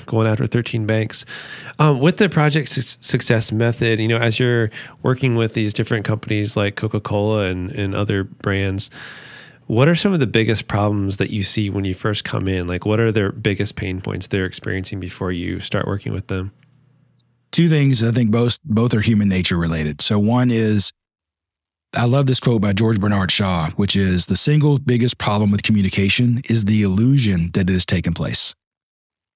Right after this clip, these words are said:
Speaker 2: So people think they've communicated, or they, maybe they did communicate,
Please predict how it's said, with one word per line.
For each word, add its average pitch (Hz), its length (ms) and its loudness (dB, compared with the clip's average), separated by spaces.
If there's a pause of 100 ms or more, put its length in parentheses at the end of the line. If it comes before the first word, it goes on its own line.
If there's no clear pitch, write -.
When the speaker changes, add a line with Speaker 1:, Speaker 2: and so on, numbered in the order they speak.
(120)
Speaker 2:
So - 160 0
people 127 480 2
think 165 360 0
they've 110 180 0
communicated, 90 720 0 (760)
or 101 260 2 (120)
they, 101 220 0
maybe 120 240 2
they 104 100 2
did 117 240 2
communicate, 98 540 2